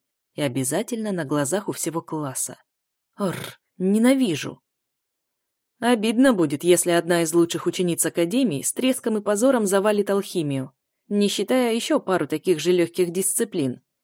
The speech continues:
не обращая на мой подозрительный взгляд, продолжал Синби. «Лёгких? Где они лёгкие?» хотела завопить я,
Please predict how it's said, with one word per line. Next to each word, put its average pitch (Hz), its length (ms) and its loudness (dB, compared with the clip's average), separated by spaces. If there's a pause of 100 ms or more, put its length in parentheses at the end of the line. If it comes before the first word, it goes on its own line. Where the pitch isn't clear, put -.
(280)
не 160 160 -6
обращая 156 460 -4
на 156 100 -4
мой 160 160 -4
подозрительный 151 640 -4
взгляд, 202 380 -6
продолжал 170 520 -4
Синби. 147 540 -8 (680)
«Лёгких? 165 640 -4
Где 247 360 2
они 294 160 2
лёгкие?» 175 600 0 (260)
хотела 196 380 0
завопить 208 580 -2
я, 147 180 -10